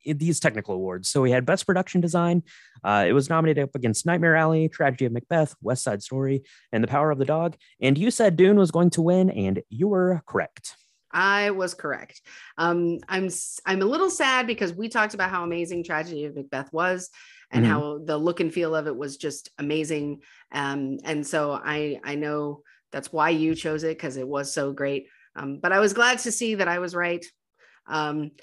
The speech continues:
Speaker 2: the, Dune also cleaned up for Best Film Editing, uh, which we, we didn't actually see that coming at all. Um,
Speaker 1: Yeah.
Speaker 2: I,
Speaker 1: Mm-hmm.
Speaker 2: I, <laughs> I was very surprised. Uh, Best Film Editing, uh, the nominations for that were Don't Look Up,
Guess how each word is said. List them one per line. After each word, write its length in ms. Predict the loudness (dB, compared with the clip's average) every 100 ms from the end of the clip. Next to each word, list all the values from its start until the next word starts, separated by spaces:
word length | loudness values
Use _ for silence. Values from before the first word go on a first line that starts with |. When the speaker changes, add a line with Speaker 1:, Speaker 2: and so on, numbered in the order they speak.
| -20 -20 _
Speaker 2:
the, 320 | -6 -6 -8 -12 -14 -16 -18 -12 0
Dune 260 | 4 6
also 320 | 4 4 2
cleaned 320 | 0 2 2 2
up 260 | 0 -4
for 320 | -4 -2 -2 -2
Best 280 | -4 -4
Film 240 | -4 -4 -2
Editing, 540 | -4 -4 -4 -6 -12 _ -8
uh, 420 | -2 -2 -2 -6
which 300 | -6 -4 -4
we, 400 | -4 -2 0 -2 -2
we 160 | 0
didn't 300 | 2 0 -2
actually 420 | -4 -4 -4 -4 -4
see 160 | -2
that 180 | -2 0
coming 320 | -2 -2 -4 -4
at 200 | -4 -4
all. 320 | -6 -6 -8 _ _ 0
Um, 240 | 2 2 0
Speaker 1:
Yeah. 300 | 0 0 0 -2 -8
Speaker 2:
I, 80 | -4
Speaker 1:
Mm-hmm. 640 | 0 0 0 4 4 4
Speaker 2:
I, 80 | 2 2 -2
<laughs> 120 | 2
I 20 |
was 180 | 4 4
very 260 | 2 2 0
surprised. 640 | -2 0 0 0 -4 -12 -20 -16 -6
Uh, 200 | -2 0
Best 320 | 2 2 0
Film 220 | 0 0
Editing, 580 | -2 -2 -2 -2 -2 -8 _ _ -6
uh, 300 | -4 -2 -4
the 100 | -2
nominations 600 | 0 0 0 -4 -8 -8
for 100 | -2
that 220 | -2 -2
were 180 | -6 -6
Don't 300 | -2 -2 -4
Look 180 | -4 -2
Up, 260 | -2 -4